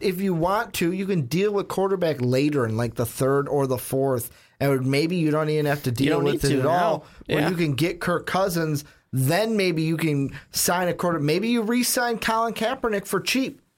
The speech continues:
Speaker 1: You say, "Hey, you're gonna be our, no one else want-, if no one else wants him, hey, here's a backup contract. Come be
Speaker 2: Mm-hmm.
Speaker 1: our backup."
Speaker 2: Or I'm sure no one's gonna steal Christian Ponder from you.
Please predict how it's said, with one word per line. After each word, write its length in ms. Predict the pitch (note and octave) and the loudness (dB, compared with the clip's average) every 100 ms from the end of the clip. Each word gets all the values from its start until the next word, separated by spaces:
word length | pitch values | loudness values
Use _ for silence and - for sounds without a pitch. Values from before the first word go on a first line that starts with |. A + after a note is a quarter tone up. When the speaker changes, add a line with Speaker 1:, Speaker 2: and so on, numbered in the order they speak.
| _ - | _ -4
Speaker 1:
You 80 | E3+ | -2
say, 200 | G3+ F#3+ | 0 2
"Hey, 200 | A3+ F3+ | 2 2
you're 140 | D#3 | 0
gonna 180 | F#3+ G#3 | 0 0
be 180 | F#3+ G3 | 0 0
our, 180 | E3+ B2+ - - | 0 -4 -8 -2
no 200 | E3+ G#3+ | 0 2
one 160 | A#3 | 2
else 240 | G#3+ G#3 - | 0 0 -2
want-, 400 | E3 G#3 A#3 G3 | -2 0 0 -2
if 180 | G#3 F#3 | -2 0
no 160 | A3 | 0
one 120 | A3+ G#3 | 2 2
else 200 | G#3 G3 | 0 0
wants 420 | E3+ B3 B3+ - | 0 0 0 -2
him, 140 | E3+ E3 | -2 -2
hey, 340 | A3+ F#3 A#2+ - _ _ | 0 0 -2 -6 _ _
here's 200 | G#3+ G3+ | 0 0
a 60 | |
backup 640 | F3+ - G3 G3 - A3 - | -2 -2 0 0 -2 -4 -2
contract. 680 | C#3+ B2 A#2 A#2 F#2 - | -2 -2 -2 -2 -4 -6
Come 180 | - D#3 C3+ | -2 0 2
be 40 | B2 | 2
Speaker 2:
Mm-hmm. 60 | |
Speaker 1:
our 80 | B2 | 0
backup." 640 | A2+ C3+ C3+ C3+ G#2 - - | 0 0 0 -2 -6 -6 -2
Speaker 2:
Or 260 | F3+ G#3 F3+ | 0 2 2
I'm 120 | E3 | 0
sure 200 | - F#3 | -2 0
no 120 | D#3+ | 0
one's 180 | E3 D3+ | 0 0
gonna 140 | D3+ C#3+ | 0 0
steal 340 | - D#3+ D3+ | 0 0 0
Christian 400 | - D3 - B2+ | 0 -4 -2 -4
Ponder 440 | - A#2 B2 G#2 | -2 -2 0 -2
from 220 | F#2+ E2+ E2+ | -4 -6 -4
you. 180 | C2 | -4